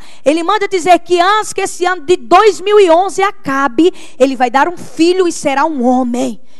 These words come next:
E Deus irá usá-lo grandemente na terra." E eu, "Ô, glória a Deus, aleluia", ali choramos. E com três meses depois, amados, dessa profecia,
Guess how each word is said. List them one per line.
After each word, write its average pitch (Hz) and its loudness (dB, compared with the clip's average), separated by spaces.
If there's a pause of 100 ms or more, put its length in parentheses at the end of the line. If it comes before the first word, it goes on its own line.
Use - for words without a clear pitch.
(100)
E 269 0
Deus 277 4
irá 294 6
usá-lo 277 2
grandemente 262 -4
na 240 -2
terra." - -10 (960)
E 226 2
eu, 262 2
"Ô, 339 2
glória 294 2
a 262 0
Deus, 269 0
aleluia", 254 -4
ali 247 -6
choramos. 254 -4 (320)
E 285 -2
com 294 2
três 349 -2
meses 320 -2
depois, 262 0
amados, 214 -4
dessa 233 0
profecia, 247 -4